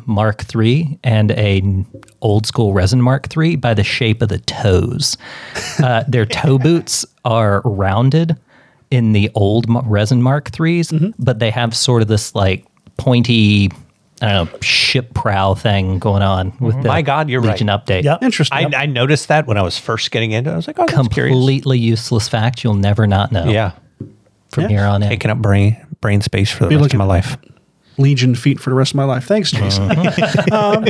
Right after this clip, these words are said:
Speaker 1: Happy to help.
Speaker 2: yeah.
Speaker 4: So, uh, <sighs> I'm gonna try and, first of all, I, I, I'm kinda one of those people, I don't have an immediate use for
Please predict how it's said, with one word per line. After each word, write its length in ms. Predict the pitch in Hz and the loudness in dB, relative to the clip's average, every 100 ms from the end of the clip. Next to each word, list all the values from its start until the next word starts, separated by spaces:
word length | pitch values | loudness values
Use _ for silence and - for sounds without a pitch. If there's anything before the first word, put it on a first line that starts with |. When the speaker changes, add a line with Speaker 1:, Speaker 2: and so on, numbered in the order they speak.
| - - | -2 -2
Speaker 1:
Happy 220 | 113 151 | 0 0
to 60 | 147 | 2
help. 200 | 220 151 - - | 0 0 -4 -2
Speaker 2:
yeah. 280 | 208 175 160 - - - - _ _ _ _ _ _ _ _ _ _ _ _ | 2 2 0 -6 -10 -10 -14 _ _ _ _ _ _ _ _ _ _ _ _
Speaker 4:
So, 280 | - 131 117 - _ _ _ - | -2 0 0 -4 _ _ _ -4
uh, 720 | 110 - - - - - - - _ _ | -2 2 2 0 -4 -8 -12 -20 _ _
<sighs> 420 | _ _ _ - | _ _ _ -2
I'm 80 | 135 | 2
gonna 160 | 131 120 | 2 2
try 320 | - 131 139 | 0 -2 2
and, 580 | 139 123 117 107 95 90 - _ - - _ _ - | 0 0 -4 -4 -4 -6 -10 _ -20 -20 _ _ -4
first 240 | 233 208 | 0 0
of 60 | 175 | 0
all, 80 | 127 | 0
I, 180 | 135 117 | -2 -2
I, 280 | 123 113 120 139 | 0 -2 -4 -4
I'm 180 | 156 | 0
kinda 160 | 139 127 | 0 2
one 100 | 113 | 2
of 60 | 107 | 2
those 120 | 95 | 0
people, 220 | 113 98 | -2 -2
I 100 | 117 | 0
don't 120 | 123 | -2
have 140 | 117 101 | -2 0
an 60 | |
immediate 480 | 90 90 87 92 95 | 0 2 2 2 2
use 340 | 95 87 - | 0 0 -4
for 320 | - - 82 | -4 -4 -4